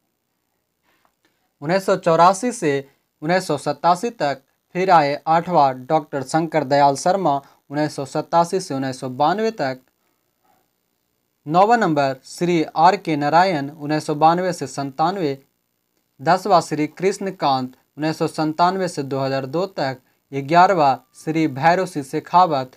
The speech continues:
दो हज़ार दो से दो हज़ार सात तक। और बारहवाँ डॉक्टर हामिद अंसारी, दो हज़ार सात से दो हज़ार सत्रह तक। फिर अभी वर्तमान में चल रहे हैं तेरहवाँ एम वेंकैया नायडू, जिन्हें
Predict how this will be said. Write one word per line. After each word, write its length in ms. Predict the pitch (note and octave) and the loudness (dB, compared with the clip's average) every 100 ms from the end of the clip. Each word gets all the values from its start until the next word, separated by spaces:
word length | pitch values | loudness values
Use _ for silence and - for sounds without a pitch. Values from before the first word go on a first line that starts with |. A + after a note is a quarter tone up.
| _ _ C3+ | _ _ -6
दो 100 | D#3 | -2
हज़ार 220 | D3+ D3 | 0 -2
दो 240 | D3 F3+ | -2 -4
से 180 | F3+ D3+ | -4 -6
दो 140 | C3+ C3+ | -6 -6
हज़ार 220 | C3+ C3 | -4 -6
सात 400 | - D#3+ F3 - | -2 0 0 -2
तक। 200 | D3 B2+ - _ _ D3+ | -8 -8 -10 _ _ -2
और 360 | D#3 C#3+ C3 - | 2 2 0 -8
बारहवाँ 680 | B2+ C#3 D#3 F3 D#3+ C3 B2+ | -4 0 2 2 2 -2 -2
डॉक्टर 400 | D3+ D3+ - C#3 | -2 -2 -4 -8
हामिद 380 | B2+ E3 F#3 D3+ | -2 -4 -2 -4
अंसारी, 560 | C3+ C3 D3+ C3+ B2+ C3 _ _ | -6 -4 -4 -4 -8 -10 _ _
दो 100 | C3+ | -8
हज़ार 240 | C#3+ C#3 C#3 | -4 -4 -6
सात 360 | - E3 E3 | -2 0 0
से 200 | - C#3 | -2 -8
दो 160 | C#3+ C#3 | -8 -6
हज़ार 300 | C#3+ B2+ B2+ | -6 -6 -6
सत्रह 400 | B2+ C3+ C3 B2+ | -6 -10 -8 -10
तक। 280 | C3 C#3 B2+ _ _ _ - | -8 -10 -10 _ _ _ -6
फिर 140 | G#3 | -2
अभी 240 | A3 D#3 D3 | 0 0 -2
वर्तमान 520 | C3+ D3 - F3 G3+ | -2 -4 0 2 2
में 100 | G3+ | 0
चल 200 | - E3+ | -6 -4
रहे 120 | E3+ | -2
हैं 280 | C#3+ C#3 - _ _ _ | -4 -6 -10 _ _ _
तेरहवाँ 500 | D#3+ F3+ F3+ D3 C3+ - _ D#3+ | -4 -2 0 -2 -2 -6 _ -4
एम 320 | F3 F3+ D3+ | -4 -2 -4
वेंकैया 340 | D3 D3+ D3+ | -2 -2 0
नायडू, 380 | D#3 E3+ D3 C3+ | 0 0 -2 -4
जिन्हें 420 | C3 E3+ D#3+ C3 | -4 -4 -2 -4